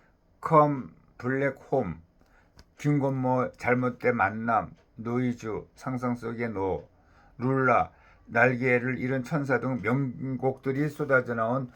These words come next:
천구백구십오 년은 그야말로 황금기였지요. 서태지와 아이들이 은퇴한 천구백구십육 년은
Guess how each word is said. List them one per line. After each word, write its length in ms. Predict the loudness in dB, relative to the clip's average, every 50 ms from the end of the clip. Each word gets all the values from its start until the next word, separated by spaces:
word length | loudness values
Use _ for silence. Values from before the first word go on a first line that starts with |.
| -20 -20 -20 -20 -20 -18
천구백구십오 1120 | -10 -6 -4 -2 0 0 0 0 0 -2 -2 -6 -8 -6 -4 -4 -6 -4 -2 0 0 2
년은 320 | 2 2 0 0 -2 -4 -4
그야말로 840 | 0 2 4 6 4 4 4 2 0 0 0 0 0 0 -2 -4 -4
황금기였지요. 1400 | -2 0 2 2 2 2 0 -2 -2 -6 -8 -8 -8 -6 -4 -4 -4 -4 -4 -8 -10 -8 -6 -6 -4 -6 -6 -8 -12 -18 -20 -20 -20 -20 -20 -20 -20 -20
서태지와 840 | -8 -6 -4 -2 0 0 0 2 0 2 2 4 4 4 2 0 -2
아이들이 480 | -2 0 0 0 0 -2 -2 -2 -2 -2
은퇴한 500 | 0 -2 -2 -2 -2 -2 -2 -2 -2 -4
천구백구십육 1120 | -4 -6 -8 -6 -6 -6 -6 -4 -6 -6 -8 -10 -12 -10 -10 -10 -10 -12 -14 -12 -6 -4
년은 460 | -2 -2 -2 -2 -4 -4 -6 -6 -8